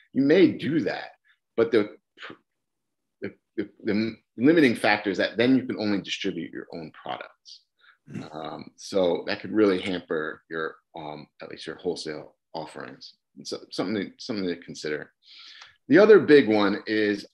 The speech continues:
Speaker 1: taxes. And this is pretty unique in, in New York. So New York has, uh, has an excise tax that's gonna be paid at the, the retail level. But before then, there is this, um, it's a per milligram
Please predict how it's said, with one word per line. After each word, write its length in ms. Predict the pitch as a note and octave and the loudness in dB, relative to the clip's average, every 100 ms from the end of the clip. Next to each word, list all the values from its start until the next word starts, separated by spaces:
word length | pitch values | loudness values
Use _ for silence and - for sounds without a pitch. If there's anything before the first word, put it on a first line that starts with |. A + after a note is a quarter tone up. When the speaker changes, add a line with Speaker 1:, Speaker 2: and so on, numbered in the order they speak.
| _ | _
Speaker 1:
taxes. 640 | - F#2 - - C#2+ - _ _ _ _ | -6 -4 -4 -10 -14 -18 _ _ _ _
And 320 | G2 F2+ F#2 - | -12 -10 -10 -10
this 220 | A2+ C3+ C#3+ | -6 -6 -6
is 100 | B2+ | -4
pretty 260 | - B2+ | -2 0
unique 540 | A2 G2 F#2 G2+ F2+ - - | 0 0 0 -2 -4 -10 -14
in, 260 | - F2 E2+ - | -12 -10 -12 -12
in 140 | F2 | -10
New 80 | E2+ | -8
York. 440 | E2 D#2 D#2+ D2+ - _ _ - - _ _ | -8 -8 -8 -10 -14 _ _ -20 -20 _ _
So 160 | - | 0
New 120 | A2+ D3 | 4 6
York 300 | E3 D3 C#3 | 8 6 4
has, 460 | A#2+ G#2+ G2+ F#2+ - | 2 2 2 -2 -8
uh, 300 | G2 F2+ F2 - _ _ _ _ | -6 -6 -6 -10 _ _ _ _
has 260 | - B2 B2+ | -4 -2 0
an 60 | A#2+ | 0
excise 480 | G2+ - F#2 F2+ | -2 0 0 -2
tax 380 | - E2 F2 - | -6 -8 -8 -10
that's 140 | - - | -16 -10
gonna 140 | F2+ | -8
be 100 | E2+ | -8
paid 300 | - E2 D#2+ | -8 -6 -4
at 140 | - | -6
the, 80 | - - _ | -10 -18 _
the 80 | F2 | -10
retail 420 | E2+ D3 D3 F2 | 0 0 2 -2
level. 280 | D#2+ D#2 D#2+ | 0 -4 -4
But 240 | D#2+ E2+ - _ _ - | -6 -8 -8 _ _ -18
before 420 | F2 - A3 E3+ | -8 4 6 6
then, 440 | F#2+ E2+ E2+ F2 _ _ _ - | 4 -2 -4 -8 _ _ _ 2
there 140 | A2+ | 4
is 120 | A2+ | 4
this, 320 | A2+ G#2 - - | 2 0 -6 -8
um, 440 | G2+ F#2 F#2 F#2 - _ _ _ _ _ _ _ _ _ - | -2 0 0 -2 -10 _ _ _ _ _ _ _ _ _ -16
it's 120 | G#2 | -6
a 100 | G#2+ | -6
per 420 | - - E3 D3+ | -6 2 6 8
milligram 840 | C#3 B2+ C3+ A2 A2+ A2 A2 A2 | 8 8 6 6 4 2 -2 -4